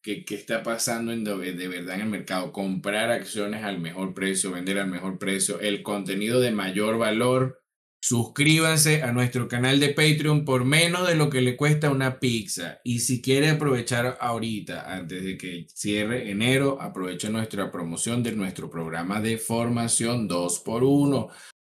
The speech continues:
Cu-, usted va con un amigo, entre los dos, y pueden pagar su programa de formación sin problema.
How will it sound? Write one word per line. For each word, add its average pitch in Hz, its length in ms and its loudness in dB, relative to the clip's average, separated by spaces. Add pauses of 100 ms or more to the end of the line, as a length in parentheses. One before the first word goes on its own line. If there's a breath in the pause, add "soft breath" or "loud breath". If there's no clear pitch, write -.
Cu-, 101 240 -8
usted 107 260 0
va 147 300 4
con 131 100 0
un 113 140 0
amigo, 156 380 4
entre 123 280 2
los 110 160 0
dos, 151 220 4
y 143 40 4
pueden 107 280 -2
pagar 107 240 -2
su 107 140 -4
programa 98 280 -4
de 110 60 -6
formación 107 560 -4
sin 147 340 2
problema. 101 680 0